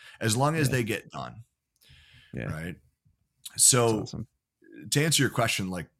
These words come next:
Speaker 1: kind of, but it's really more about what are the things that are happening in life that should be happening more frequently or aren't happening at all, and they should be happening.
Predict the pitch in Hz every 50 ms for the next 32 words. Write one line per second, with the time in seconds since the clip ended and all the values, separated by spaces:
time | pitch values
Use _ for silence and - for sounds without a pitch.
0 | _ - _ - - 92 113 143 170 208 240 - - - - _ _ _ _ _
1 | _ _ - 123 - - - 131 127 131 120 - 120 135 160 175 170 151 131 117
2 | 110 110 117 131 127 120 113 104 110 104 101 92 - - _ _ _ _ _ _
3 | _ _ _ _ 98 95 120 147 175 202 180 175 - - 160 151 151 147 127 135
4 | 113 107 101 120 110 110 - - 127 120 113 104 98 90 90 95 107 131 143 -
5 | - - 107 107 98 - - - 156 156 135 160 151 131 135 123 123 - 127 120
6 | 113 113 107 104 - - - 156 160 151 165 165 165 165 165 151 - 104 107 98
7 | - - 110 139 147 117 98 92 113 107 - - 110 104 98 90 92 113 127 117
8 | 98 92 90 95 92 90 - - - 185 165 117 101 90 85 85 87 87 - 87
9 | 87 85 78 82 87